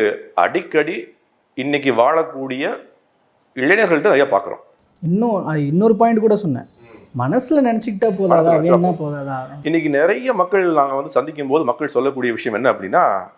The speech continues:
Speaker 1: சார் நாங்க வந்து அது இங்கிலீஷ்ல ரொம்ப இதா சொல்லுவாங்க, என்ன சொல்லுவாங்க அப்படின்னா, நாங்க வந்து ரிலீஜியஸா இல்ல சார், ஆனா we are spiritual. நாங்க வந்து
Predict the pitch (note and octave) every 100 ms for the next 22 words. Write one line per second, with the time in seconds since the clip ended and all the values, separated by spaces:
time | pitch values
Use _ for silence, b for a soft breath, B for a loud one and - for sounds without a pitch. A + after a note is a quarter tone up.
0 | _ - F3 C#3 C#3 C3+ C3+ E3+ D#3+ C3
1 | D#3+ - C#3+ B2+ C3+ C3 C3+ A#2 A2+ G#2
2 | - C#3+ C3 A#2+ A2+ G#2+ F3+ C3 G2 -
3 | _ _ - B2 C3 C3 F3+ F3+ A2+ G#2
4 | - A#2 F#3 A#3 D#4+ - F#3+ C#3 B2 G#2
5 | G2 - _ B2 D#3 C3 B2+ - C#3+ C3+
6 | F#2+ - _ _ A2 C3+ C3 D#3 A3